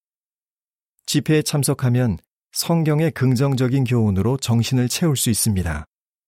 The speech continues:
또한 형제자매들과 격려를 주고받을 기회를 갖게 됩니다. 여호와께서 아프거나 두려워하거나 외로워하는 자신의 종들을 어떻게 도와주셨는지 곰곰이 생각해보면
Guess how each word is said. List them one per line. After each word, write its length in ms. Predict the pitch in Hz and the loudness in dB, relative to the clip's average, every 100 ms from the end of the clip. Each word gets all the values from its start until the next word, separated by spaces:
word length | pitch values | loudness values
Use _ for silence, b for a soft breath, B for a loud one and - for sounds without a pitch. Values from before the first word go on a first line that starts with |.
| _ _ _ _ _ _ _ | _ _ _ _ _ _ _
또한 420 | 135 131 123 120 120 | 0 2 2 2 0
형제자매들과 920 | 170 170 160 135 127 120 113 139 101 | 0 2 2 2 0 2 0 0 -2
격려를 460 | - 123 139 156 160 | -2 0 2 2 2
주고받을 480 | 147 131 120 120 135 | 0 0 0 0 -2
기회를 420 | - 120 120 135 | 0 2 2 2
갖게 280 | 107 - 120 | -2 -2 0
됩니다. 480 | 117 98 85 78 - _ _ _ _ _ _ _ _ _ _ _ _ _ _ _ 131 | 0 -2 -4 -8 -14 _ _ _ _ _ _ _ _ _ _ _ _ _ _ _ 0
여호와께서 800 | 127 127 120 127 - 123 92 - _ _ _ | 2 2 0 -2 0 0 -2 -6 _ _ _
아프거나 920 | 104 110 - 120 120 113 110 107 107 - | -2 -2 -2 -2 0 2 2 0 -2 -2
두려워하거나 880 | 127 131 127 120 117 113 95 80 - _ _ _ | 0 2 2 2 0 0 0 -2 -8 _ _ _
외로워하는 640 | 120 131 139 143 135 139 135 | 2 4 4 4 2 2 0
자신의 400 | 123 127 139 135 | 0 0 0 0
종들을 440 | 127 123 127 143 104 | 0 0 2 0 0
어떻게 360 | 113 139 170 | -2 0 0
도와주셨는지 840 | 135 143 135 123 139 127 123 147 | 0 0 0 0 0 2 2 2
곰곰이 440 | 120 123 135 147 160 | 0 0 2 2 2
생각해보면 800 | 151 127 120 123 104 101 117 | 2 0 0 -2 0 0 0